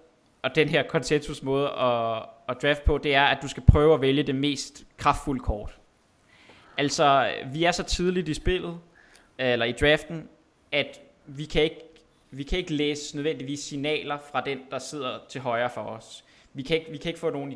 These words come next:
idé om, hvad han, øh, eller hun, der sidder til højre for os, øh, spiller. Men vi prøver bare at tage de mest kraftfulde kort,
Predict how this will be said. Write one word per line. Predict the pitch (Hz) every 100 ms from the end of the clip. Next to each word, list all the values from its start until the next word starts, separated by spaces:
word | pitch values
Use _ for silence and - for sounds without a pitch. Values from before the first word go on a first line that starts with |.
| 131
idé | 143
om, | 127 123 - -
hvad | - 123 131 139 139 - _ _
han, | - 131 123 131 135 -
øh, | 110 117 113 110 110 107 107 107 -
eller | 117
hun, | 110 131 143 143
der | 131
sidder | 131 127 120
til | -
højre | 120 131
for | 127
os, | 117 123 - -
øh, | 120 113 107 107 113
spiller. | - 113 110 117 - _ _ _ _ - _
Men | 139 139
vi | 156
prøver | - 165
bare | 165 143
at |
tage | 147 160
de | 160
mest | 165 190 165 -
kraftfulde | 147 143 - 147 127
kort, | 127 131 147